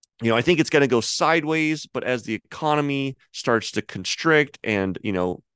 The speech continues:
ba-, basically what he's saying, he didn't wanna say the word, but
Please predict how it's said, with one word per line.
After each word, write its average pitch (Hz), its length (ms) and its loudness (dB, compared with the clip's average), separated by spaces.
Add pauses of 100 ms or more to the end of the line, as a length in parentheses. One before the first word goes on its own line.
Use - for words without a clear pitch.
(160)
ba-, - 160 -2
basically 120 320 2
what 98 320 -2
he's 90 160 -2
saying, 95 240 -2
he 95 60 -4
didn't 101 160 -2
wanna 92 100 -2
say 98 180 0
the 92 80 0
word, 90 200 -2
but 82 100 -10